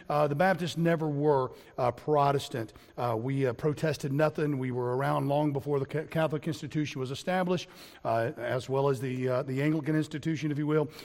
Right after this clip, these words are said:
And, uh, w-, we date back to Acts chapter eleven in Antioch, Syria, where Paul and Barnabas taught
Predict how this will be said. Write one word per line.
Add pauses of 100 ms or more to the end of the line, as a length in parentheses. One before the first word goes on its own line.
(160)
And,
uh,
w-,
we
date
back
to
Acts
chapter
eleven (240)
in
Antioch,
Syria,
where
Paul
and
Barnabas
taught